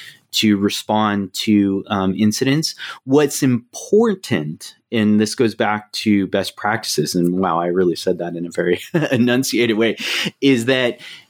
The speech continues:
the hierarchy, like how you determine what type of alerts get routed to what people, the type of information, the structure of the payload of the alerts that you want, how you reference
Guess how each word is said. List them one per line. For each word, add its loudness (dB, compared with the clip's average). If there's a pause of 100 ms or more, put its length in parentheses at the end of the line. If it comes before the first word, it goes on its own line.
(960)
the 2
hierarchy, 0 (240)
like 2
how -2
you -2
determine 0 (340)
what 0
type -4
of 0
alerts 0
get 0
routed 0
to 2
what -4
people, -2 (220)
the 0
type -2
of 2
information, 2
the 0
structure 0
of -4
the 0
payload 0
of -4
the 2
alerts 0
that -2
you -2
want, 0
how -2
you 2
reference -2